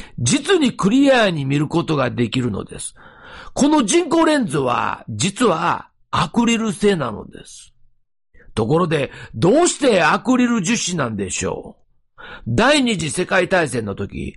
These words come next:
ある兵士が自国の空軍の戦闘機の事故に巻き込まれてしまうのです。コックピットのアクリル樹脂製の風防が壊れ、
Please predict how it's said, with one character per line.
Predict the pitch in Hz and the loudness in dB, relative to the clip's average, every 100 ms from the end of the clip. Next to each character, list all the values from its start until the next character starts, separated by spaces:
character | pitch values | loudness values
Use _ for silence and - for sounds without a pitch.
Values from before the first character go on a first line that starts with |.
| - - - - - | -16 -18 -16 -16 0
あ | 185 233 | 4 4
る | 220 | 4
兵 | 156 185 | 4 2
士 | 151 131 | 0 -4
が | 131 123 117 - | -4 -2 -4 -6
自 | 117 170 | -4 0
国 | 247 185 233 | 0 2 2
の | 214 | 2
空 | 151 240 254 | 2 2 2
軍 | 202 214 202 | 2 0 0
の | 156 | 0
戦 | - 240 262 | 2 0 2
闘 | - 262 | 2 0
機 | 180 | 0
の | 156 127 110 | -2 -4 -4
事 | 101 269 | -2 0
故 | 330 269 | 2 2
に | 165 127 | 2 -4
巻 | 113 113 117 - | -2 -2 -2 -2
き | |
込 | 156 | -2
ま | 139 | 0
れ | 139 | -2
て | - | -4
し | - 156 | -2 0
ま | 139 | 0
う | |
の | 113 - | -2 -10
で | - | -10
す。 | - - - - - - - | -12 -12 -18 -18 -18 -18 -8
コ | - 277 | 0 2
ッ | - | 4
ク | 330 | 2
ピ | 320 | 4
ッ | 330 - | 2 4
ト | 254 | 2
の | 196 156 - | 4 2 2
ア | 240 | 0
ク | 285 285 | 2 4
リ | 285 | 4
ル | 254 269 262 180 | 4 2 0 -2
樹 | 131 254 | 0 0
脂 | - 247 | 0 -2
製 | 254 247 | 2 2
の | 247 | 4
風 | 202 247 | 4 4
防 | 240 226 | 4 2
が | 214 202 | 2 2
壊 | 208 214 151 | 4 4 2
れ、 | 104 | -2